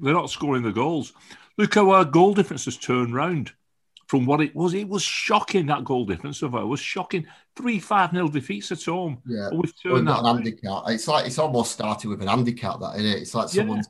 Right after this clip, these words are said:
Speaker 2: said to you, "You've got to start on minus fifteen 'cause you're gonna lose three home games." The, the only thing I'm saying, Barry, is that I, I would love it to be correct, although I don't think it's gonna matter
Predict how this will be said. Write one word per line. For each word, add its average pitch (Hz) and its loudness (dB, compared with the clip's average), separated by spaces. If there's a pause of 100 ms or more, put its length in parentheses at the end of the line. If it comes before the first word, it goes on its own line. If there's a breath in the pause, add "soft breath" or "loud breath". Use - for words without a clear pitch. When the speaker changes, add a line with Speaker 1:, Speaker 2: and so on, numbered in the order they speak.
(140)
Speaker 2:
said 104 -14
to 113 -6
you, 104 0
"You've 101 -4
got 107 -4
to - -8
start 110 0
on 101 -2
minus 101 0
fifteen 107 -2
'cause 104 -10
you're 98 -8
gonna 101 -2
lose 104 -4
three 110 -2
home 104 2
games." 95 -6 (340 soft breath)
The, - -8 (220)
the 190 4
only 233 10
thing 214 -2
I'm 180 0
saying, 151 2
Barry, 98 2
is 95 -10
that 107 -2 (340)
I, 117 2 (360)
I 127 -2
would 127 2
love 175 2
it - -4
to 135 -6
be 123 0
correct, 110 -2 (600)
although 190 6
I 190 8
don't 220 6
think 202 -6
it's 170 -6
gonna 147 -2
matter 135 0